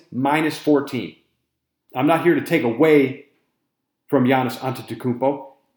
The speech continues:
If you wanted the vote for the best player in the league, Giannis has my vote. If you wanted to vote for the best player on the best team in the league, Giannis has my vote. If you wanted the most outstanding player,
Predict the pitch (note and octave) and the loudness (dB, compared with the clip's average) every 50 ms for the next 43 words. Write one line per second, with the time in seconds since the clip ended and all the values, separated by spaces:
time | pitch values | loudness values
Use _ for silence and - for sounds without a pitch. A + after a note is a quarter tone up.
0 | _ _ - C#3 C3 C3+ D3 F3+ D#3+ E3 E3+ E3+ E3+ E3 C#3+ C3+ C#3 C#3 C#3 C#3 | _ _ -10 -10 -8 -6 -4 -2 -2 0 0 0 0 -2 -2 2 6 6 8 8
1 | C#3 C#3 C#3 C3+ C3 B2+ - - - B2+ A#2+ A2 A#2 C3+ D3 E3 E3 E3 - - | 8 8 6 6 4 0 -4 -10 -14 -16 -12 -4 0 4 4 4 4 2 -2 -2
2 | D3 C#3+ B2+ A#2+ A#2+ - - - C#3+ C#3+ D3+ - - - - D3 D#3 E3 E3 F3 | 0 2 2 2 0 -4 -2 2 2 2 2 2 -2 2 4 4 4 4 2 0
3 | F3+ E3+ - - _ - C#3 D3 C#3+ C#3+ D3+ D#3+ E3+ F3+ F3 F3 - - _ _ | -2 -6 -8 -14 _ -4 0 0 2 2 4 6 6 6 4 2 -8 -14 _ _
4 | _ _ - - A#2 C3 C#3 C#3 C3+ B2+ - C3+ B2 A#2+ - A#2 A2+ G#2 A2 G2+ | _ _ -8 -2 0 2 2 2 0 0 -2 -2 0 0 -2 -4 -6 -4 -4 -4
5 | F#2+ - - - _ _ _ _ _ _ _ _ _ _ - - A2 A#2+ B2 C3 | -4 -6 -8 -16 _ _ _ _ _ _ _ _ _ _ -12 -10 -6 -4 -2 0
6 | C#3 C#3+ D3+ C#3 C3 A#2+ - C3+ C3+ C3+ C3+ - - C3+ A#2+ A2 G2+ - C3 C3 | 0 0 0 -2 -4 -2 0 2 2 2 0 -2 -6 -4 -4 -4 -4 -2 -2 -2
7 | C3+ C3 - - - - _ _ _ _ - - - C#3+ D3 D#3+ E3 E3 D#3 C3+ | -2 -4 -8 -14 -18 -20 _ _ _ _ -12 -4 2 2 4 4 4 4 2 2
8 | A#2 G#2+ - C#3 C#3 C#3 - - - D#3 D3+ E3 E3+ E3+ E3 E3 E3 E3+ F3 F3 | 0 0 0 0 0 -2 -2 -4 0 0 2 2 2 0 0 0 0 2 2 2
9 | E3 C3+ G#2 B2 B2+ C#3 C#3 B2+ - C#3+ B2+ A#2 B2+ A#2+ A#2 A#2+ A#2+ A2 G#2 - | 2 0 0 -2 -2 0 -2 -2 -2 -2 -2 -2 -2 -4 -2 -2 -2 -2 -2 -4
10 | - - A#2+ A#2+ C3+ C3+ C#3+ C#3+ D3 C#3 C#3 B2+ D3 D3+ C#3+ C#3 - - _ _ | -8 -10 -6 -2 -2 0 2 0 0 0 0 2 2 2 2 0 -4 -16 _ _
11 | _ _ _ - B2+ B2 B2 - - - - F3 F#3 F#3 F3+ E3 C#3+ A#2 - - | _ _ _ -2 -2 -2 -2 -2 -4 -2 2 2 4 4 4 2 0 -2 -2 -4
12 | A#2 G2+ F#2+ F2 D#2+ - | -4 -4 -4 -4 -6 -10